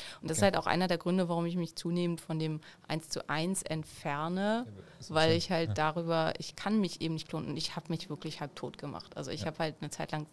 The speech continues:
Speaker 1: so viel gearbeitet. Und das ist halt auch, die Leute bleiben trotzdem undankbar. Also es ist halt, es wird einem nicht gedankt, dass man sechzig Stunden die Woche macht. Das ist halt, wenn man dann mal eine Woche in Urlaub fährt,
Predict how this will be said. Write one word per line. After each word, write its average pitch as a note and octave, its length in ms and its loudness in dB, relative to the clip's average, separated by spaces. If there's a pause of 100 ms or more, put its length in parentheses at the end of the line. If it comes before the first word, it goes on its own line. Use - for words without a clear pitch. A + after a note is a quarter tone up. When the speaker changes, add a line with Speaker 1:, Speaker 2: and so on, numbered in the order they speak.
Speaker 1:
so E3+ 280 0 (260)
viel F3 240 0
gearbeitet. E3 540 0 (160)
Und F#3 160 2
das G3 80 4
ist A3+ 180 0
halt A3 180 6
auch, F#3 120 6
die - 100 -8
Leute G3 180 2
bleiben F#3 320 4
trotzdem F#3 420 -2
undankbar. D3+ 640 -2
Also D#3+ 220 -4
es D#3+ 60 -2
ist D#3 200 -2
halt, D#3+ 200 2
es D#3 80 -4
wird E3+ 140 0
einem E3 160 2
nicht F3+ 180 4
gedankt, E3 480 2 (240)
dass E3 140 -4
man D3 400 0
sechzig D#3+ 300 0
Stunden D#3 180 0
die C#3+ 100 -2
Woche D3+ 180 -2
macht. D3+ 280 0
Das D#3+ 160 -4
ist F3 140 -4
halt, D#3 160 4
wenn D#3 340 0
man D#3 80 0
dann D#3+ 120 0
mal D#3+ 60 2
eine D3+ 140 0
Woche D#3 180 -2
in D3+ 100 -2
Urlaub F3+ 260 -2
fährt, E3 240 2